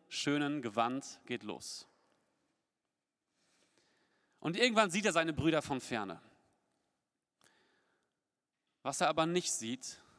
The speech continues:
sind die Gespräche der Brüder und die Gedanken der Brüder.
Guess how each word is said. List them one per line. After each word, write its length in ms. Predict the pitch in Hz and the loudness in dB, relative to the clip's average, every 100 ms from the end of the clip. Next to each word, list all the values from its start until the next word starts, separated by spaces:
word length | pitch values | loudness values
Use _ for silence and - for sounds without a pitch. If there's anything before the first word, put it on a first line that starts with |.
| _ _ _ _ _ | _ _ _ _ _
sind 220 | 127 120 | -8 -8
die 80 | 117 | -8
Gespräche 680 | 117 - - 110 98 85 78 _ _ _ _ _ _ - | -10 -10 -8 -10 -10 -14 -18 _ _ _ _ _ _ -16
der 80 | |
Brüder 420 | 90 92 92 82 85 | -14 -14 -14 -14 -14
und 160 | 113 113 | -14 -12
die 100 | 113 | -10
Gedanken 600 | 113 - 107 110 98 92 | -8 -4 -4 -6 -10 -12
der 140 | 87 | -12
Brüder. 480 | 85 90 85 82 | -12 -14 -12 -14